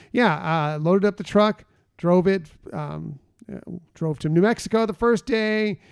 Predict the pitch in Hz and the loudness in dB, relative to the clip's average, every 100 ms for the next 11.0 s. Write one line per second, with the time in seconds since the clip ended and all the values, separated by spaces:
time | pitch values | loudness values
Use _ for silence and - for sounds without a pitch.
0 | _ _ - 180 175 170 160 - 214 226 | _ _ -2 0 0 -2 -6 2 2 2
1 | - 214 - 190 202 208 - 202 202 196 | 0 0 0 -2 -2 -4 -4 -2 0 0
2 | 196 190 190 175 - _ _ _ _ _ | 0 0 -2 -4 -8 _ _ _ _ _
3 | _ _ _ - 147 139 143 131 - 175 | _ _ _ -10 -10 -10 -12 -14 -10 0
4 | 180 175 165 160 156 175 180 139 175 220 | 2 2 0 -4 -2 -2 -2 -4 -6 -4
5 | 214 208 202 196 170 180 156 - 190 185 | -2 -2 -2 -2 -4 -6 -6 -8 -8 -4
6 | 175 175 170 156 - _ _ _ 175 180 | -4 -2 -2 -6 -10 _ _ _ 0 2
7 | 196 180 175 135 156 156 151 151 165 180 | 2 0 0 -2 -2 -2 -2 -2 -4 -4
8 | - 190 190 180 196 165 160 151 151 156 | -6 -4 0 0 -2 -6 -4 -4 -8 -10
9 | 131 _ _ _ - - 147 - - 175 | -14 _ _ _ -12 -10 -12 -16 -8 -4
10 | 175 170 160 147 143 160 185 165 160 147 | -4 -4 -6 -6 -6 -4 -4 -4 -6 -12